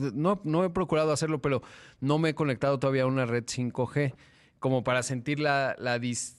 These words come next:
la diferencia en la velocidad, y en tanto no lo sienta, pues no tendré incentivos, digamos, eh,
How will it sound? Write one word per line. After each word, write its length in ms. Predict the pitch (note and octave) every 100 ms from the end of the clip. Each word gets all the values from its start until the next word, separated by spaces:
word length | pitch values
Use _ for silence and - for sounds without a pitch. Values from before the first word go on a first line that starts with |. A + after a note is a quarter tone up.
| -
la 140 | A#2
diferencia 420 | B2 A#2+ C3+ C#3
en 60 | D3
la 60 | C3+
velocidad, 500 | C#3 C3+ E3+ E3+ -
y 180 | D3 D3
en 120 | C3+
tanto 240 | D3+ C3
no 140 | D#3+ G3
lo 100 | G3+
sienta, 340 | F#3 D#3+ F3+
pues 140 | D#3
no 180 | C#3+ D3
tendré 320 | D3 C#3+ C#3
incentivos, 800 | D3 C#3 D3+ C#3 C#3+ C3+ D#3 -
digamos, 340 | A#2+ A#2+ B2 B2+
eh, 460 | B2 B1 G#1 B1+